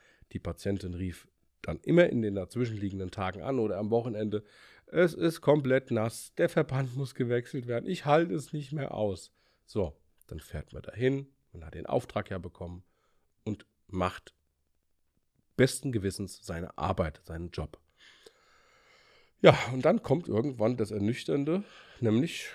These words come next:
da sind mehrere hundert bis in den Tausender Bereich Rechnungen offen, die nicht von den Kostenträgern bezahlt werden und der Patient selber sagt, „Nein,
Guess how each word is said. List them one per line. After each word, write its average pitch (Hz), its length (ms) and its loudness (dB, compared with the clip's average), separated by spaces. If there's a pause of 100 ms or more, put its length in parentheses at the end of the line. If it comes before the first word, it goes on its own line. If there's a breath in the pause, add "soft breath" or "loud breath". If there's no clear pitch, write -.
(180 loud breath)
da 131 120 -6
sind 117 240 -4
mehrere 92 720 -4
hundert 107 400 -4
bis - 240 -10
in 101 180 -12
den - 160 -18
Tausender 101 400 -4
Bereich 87 480 -8
Rechnungen 110 460 0
offen, 104 340 -4
die 95 120 -6
nicht 90 160 -10
von 85 160 -12
den 78 140 -14
Kostenträgern 95 580 -4
bezahlt 120 400 0
werden - 240 -4
und 131 160 -6
der 131 60 -6
Patient 147 380 -8
selber 143 320 -6
sagt, 127 260 -6
„Nein, 359 140 6